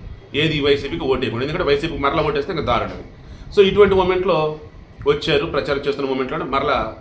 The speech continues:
హెల్త్ ఏమైంది, కొంచెం తేడా కొట్టేటప్పటికి ఇక ఇమీడియట్గా డాక్టర్లు ఏం చెప్పినారంటే, "హైదరాబాద్ వెళ్ళి రెస్ట్ తీసుకోండి సార్" అని చెప్పేసి అన్నారు.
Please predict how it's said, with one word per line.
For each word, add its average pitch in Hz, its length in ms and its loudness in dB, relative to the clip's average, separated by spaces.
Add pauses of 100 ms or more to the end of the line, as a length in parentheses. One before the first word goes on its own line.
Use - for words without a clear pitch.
(520)
హెల్త్ 143 240 0
ఏమైంది, 143 260 0
కొంచెం - 160 -8
తేడా 135 200 2
కొట్టేటప్పటికి 123 540 -4 (520)
ఇక 156 160 -2
ఇమీడియట్గా 147 340 -2
డాక్టర్లు 127 300 -2
ఏం 135 60 2
చెప్పినారంటే, 127 720 -6 (400)
"హైదరాబాద్ 135 380 0
వెళ్ళి 123 360 -2
రెస్ట్ 120 240 -8
తీసుకోండి 120 320 -6
సార్" 135 140 -2
అని 110 80 -6
చెప్పేసి 107 320 -8
అన్నారు. - 400 -14